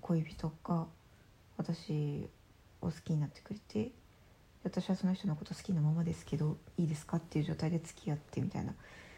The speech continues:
感じで。で、片思いしてた人とは成就する可能性がなかったみたいな。なんかそういう複雑な感じだったんですけど。まあ、何にせよ私の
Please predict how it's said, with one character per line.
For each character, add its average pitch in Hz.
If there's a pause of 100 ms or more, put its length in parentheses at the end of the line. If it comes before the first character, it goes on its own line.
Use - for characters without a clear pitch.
(320)
感 151
じ 147
で。 165
で、 214
片 208
思 226
い 208
し -
て 214
た 202
人 214
と 226
は 240 (340)
成 208
就 190
す -
る 190
可 -
能 170
性 165
が 170
な 151
か 156
っ - (240)
た 139
み 139
た -
い -
な。 - (1900)
な 226
ん -
か -
そ -
う -
い 151
う -
複 156
雑 156
な 156
感 151
じ 151
だ -
っ -
た -
ん -
で -
す -
け -
ど。 208 (2500)
ま 185
あ、 151 (300)
何 190
に 175
せ -
よ -
私 185
の 190